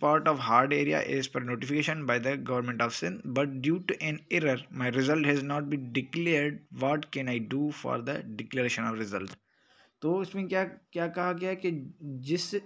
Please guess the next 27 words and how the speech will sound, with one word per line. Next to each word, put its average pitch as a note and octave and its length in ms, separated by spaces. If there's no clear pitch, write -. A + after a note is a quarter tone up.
यूनियन D3+ 460
से E3+ 140
मैं D#3 220
ताल्लुक़ C3+ 360
रखता B2 260
हूँ D#3+ 220
वो D#3 200
हार्ड B2 320
एरिया B2+ 260
में F#3 120
है D3+ 240
गवर्नमेंट B2+ 440
of B2 140
सिंध C#3 240
के C#3+ 60
मुताबिक, D#3+ 380
और E3+ 440
उसके F#3+ 300
बाद E3+ 400
जो F#3 100
है E3+ 220
मेरी D3 320
रिजल्ट C3 380
अनाउंस B2+ 280
नहीं A#2+ 200
की C3+ 140
गई, D3 160